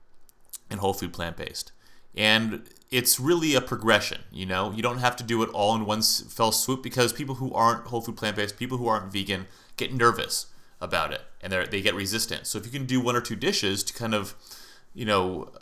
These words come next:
uh, work them into eating that way, then that's the best way to do it. Um, lead by example, really. So, let us talk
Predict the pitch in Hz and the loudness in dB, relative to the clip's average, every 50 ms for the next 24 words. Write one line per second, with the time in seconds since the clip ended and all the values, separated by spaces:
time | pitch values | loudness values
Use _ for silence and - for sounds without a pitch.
0 | - - 92 98 92 90 82 76 67 - - - - _ - _ _ - - - | -12 -4 0 2 4 4 4 2 0 -2 -6 -16 -20 _ -20 _ _ -20 -20 -20
1 | - - - - - - - - 117 117 113 110 117 120 160 175 170 - - 127 | -20 -20 -20 -20 -20 -20 -16 -10 -6 -4 0 2 4 6 4 4 2 -2 -8 -10
2 | 85 92 110 117 110 113 - - 120 123 135 139 127 - - - 117 113 110 101 | -4 2 4 4 4 4 0 -2 -2 -2 -2 -2 -4 -4 -2 -2 0 0 0 -2
3 | 64 - - 160 170 185 139 104 87 85 - - 82 82 80 82 92 - - - | -4 -6 -6 -4 -4 -4 -4 -2 -2 -2 -2 -2 -2 -2 -2 -2 -4 -6 -10 -18
4 | - - - - - - 107 117 131 131 131 - 107 95 104 101 - - 98 87 | -20 -20 -20 -20 -14 -6 0 4 4 4 2 0 2 4 4 4 4 2 -2 -2
5 | 82 78 76 76 69 - - - - - - - _ - - 80 82 87 92 110 | -2 -4 -6 -6 -6 -8 -8 -12 -16 -20 -20 -20 _ -12 -8 -8 -6 -4 0 0
6 | 120 117 98 98 92 87 85 82 80 - - - - - - - - - - - | 0 4 4 4 4 4 2 -2 -6 -6 -6 -10 -10 -10 -12 -14 -14 -16 -18 -20
7 | - - - - - - - - - - _ - - - - _ _ - - - | -20 -20 -20 -20 -20 -20 -20 -20 -20 -20 _ -20 -20 -20 -20 _ _ -20 -20 -20
8 | _ - - - - - - - 131 101 - - - - - - - - - - | _ -20 -20 -6 2 4 6 8 8 6 4 2 -8 -18 -20 -18 -18 -18 -16 -16
9 | - - - - - - - - - - - - - - - - - - - - | -16 -16 -16 -18 -20 -20 -20 -20 -20 -20 -20 -20 -20 -20 -20 -20 -20 -20 -20 -20
10 | - - 127 127 147 190 185 - - 175 185 - - - - 127 110 107 110 - | -12 -4 2 6 8 8 8 8 6 6 6 6 6 4 6 6 8 8 8 6
11 | - - | 4 -6